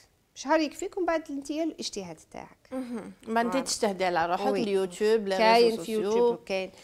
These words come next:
Speaker 1: اللي عندها
Speaker 2: مهم.
Speaker 1: لا باز تقدر تعلم في يوتيوب. بصح كاين بزاف اللي هذاك لا باز جوستومون باش يبداو اللي ما يقدروش يتعلموا على، على يوتيوب، يقولوا لي: "سينا نتعلموا، سينا ما قدرناش
Speaker 2: اول
Speaker 1: في
Speaker 2: غرزه
Speaker 1: يوتيوب".
Speaker 2: هي صعيبه.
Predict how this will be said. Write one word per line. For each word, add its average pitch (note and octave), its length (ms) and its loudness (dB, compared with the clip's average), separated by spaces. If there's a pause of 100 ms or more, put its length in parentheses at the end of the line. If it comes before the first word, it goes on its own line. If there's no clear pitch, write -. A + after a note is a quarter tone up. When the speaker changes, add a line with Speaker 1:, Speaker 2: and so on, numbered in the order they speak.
(160)
Speaker 1:
اللي C4 160 4
عندها C#4+ 240 4
Speaker 2:
مهم. C#4 160 8
Speaker 1:
لا C4 140 8
باز C#4 260 4
تقدر A#3 280 -4
تعلم E3 340 -8
في - 200 -20
يوتيوب. - 280 -20 (460)
بصح C#4 200 0
كاين D4+ 240 2
بزاف D#4 300 0
اللي B3+ 440 -2 (500)
هذاك C#4 360 -2
لا A#3 100 4
باز A3+ 240 2
جوستومون G#3 360 -10
باش A3 220 -8
يبداو A3+ 260 -2
اللي D4 100 -4
ما B3 80 -2
يقدروش A#3 420 -10
يتعلموا G3+ 360 -10
على، F3 360 -12
على G3 280 -6
يوتيوب، F#3+ 300 -8 (580)
يقولوا C4 320 0
لي: C#4 120 0
"سينا A#3+ 460 -2
نتعلموا، A3 400 -6
سينا A#3+ 340 -6
ما A#3 80 -10
قدرناش A#3+ 180 2
Speaker 2:
اول C4+ 220 10
Speaker 1:
في A#3+ 60 6
Speaker 2:
غرزه A3 420 4
Speaker 1:
يوتيوب". G#3 180 0
Speaker 2:
هي A#3+ 60 2
صعيبه. F#3+ 480 -4